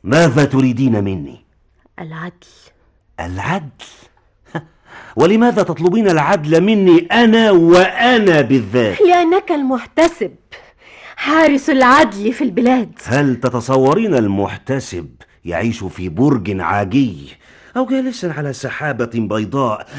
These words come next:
Speaker 1: أو ناسكا فوق الجبال؟ ها؟ أنا موظف في الدولة، أعطوني عصا أحمي بها العدل في مقابل راتب شهري تدفعه الدولة.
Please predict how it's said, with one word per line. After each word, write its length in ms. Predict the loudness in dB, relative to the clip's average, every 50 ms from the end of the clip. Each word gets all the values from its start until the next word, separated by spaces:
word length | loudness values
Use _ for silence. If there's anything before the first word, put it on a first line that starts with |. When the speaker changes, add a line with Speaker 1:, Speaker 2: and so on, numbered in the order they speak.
| -2 0
Speaker 1:
أو 220 | 2 2 4 4
ناسكا 720 | 4 4 4 2 0 -2 -4 -8 -8 -6 -6 -6 -6 -6
فوق 280 | -4 -4 -4 -4 -4 -6
الجبال؟ 720 | -8 -6 -6 -6 -4 -4 -4 -4 -4 -4 -6 -8 -12 -12
ها؟ 220 | -10 -10 -10 -10 -12 _ _ _ _ -20 -16 -14 -14 -14 -14 -14 -16 -16 -18 -18 -16 -14 -8
أنا 140 | -6 -6 -4
موظف 600 | -4 -2 -4 -4 -4 -6 -6 -8 -8 -6 -6 -8
في 160 | -8 -8 -10
الدولة، 540 | -12 -10 -10 -10 -10 -10 -12 -14 -18 -20 -20 _ _ _ _ _ _ _ _ _ 0
أعطوني 600 | 0 2 2 0 0 0 0 2 2 2 0 -2
عصا 580 | -4 -6 -10 -10 -12 -12 -12 -14 -18 -18 -16 -16 -16 -18 -20 _ -20 -20 -8 -6
أحمي 380 | -4 -4 -4 -4 -6 -6 -6 -6
بها 300 | -6 -8 -8 -8 -8 -10
العدل 500 | -12 -12 -12 -12 -12 -14 -14 -16 -18 -20 -20 -20 -20 _ _ _ _ _ _ _ _
في 200 | -12 -8 -6 -6
مقابل 640 | -6 -6 -8 -10 -10 -10 -8 -8 -8 -8 -8 -8 -8 -8
راتب 380 | -10 -12 -12 -12 -12 -12 -12
شهري 720 | -10 -8 -8 -8 -6 -6 -8 -8 -8 -8 -8 -8 -8 -8 -6
تدفعه 640 | -8 -10 -10 -8 -6 -4 -2 -2 -2 -4 -4 -6 -8
الدولة. 680 | -8 -6 -4 -2 -2 0 -2 -4 -6 -10 -14 -18 _